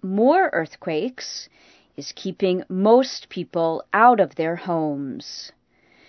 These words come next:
The newspaper says the earthquakes have left some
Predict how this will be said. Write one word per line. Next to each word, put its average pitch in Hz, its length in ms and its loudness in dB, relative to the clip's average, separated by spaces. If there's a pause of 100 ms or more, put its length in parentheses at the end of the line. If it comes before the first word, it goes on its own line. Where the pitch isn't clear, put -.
(520)
The 226 100 0
newspaper 269 720 2
says 233 640 4
the 160 240 -4
earthquakes 247 800 0
have 165 220 -4
left 180 480 2
some 170 500 -2